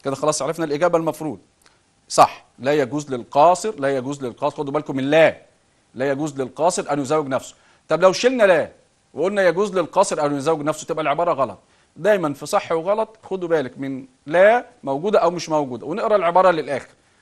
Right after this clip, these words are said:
قلت لا يجوز للقاصر أن يزوج نفسه، صح، ما ينفعش.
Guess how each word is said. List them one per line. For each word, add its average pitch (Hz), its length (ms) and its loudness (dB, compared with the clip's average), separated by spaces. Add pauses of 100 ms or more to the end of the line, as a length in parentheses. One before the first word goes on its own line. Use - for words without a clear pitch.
(160)
قلت 190 240 -2
لا 180 200 4
يجوز 175 240 -2
للقاصر 156 560 -4
أن 151 160 -4
يزوج 180 300 -2
نفسه، 208 360 -2 (160)
صح، 135 300 -2
ما 127 100 -10
ينفعش. 123 500 0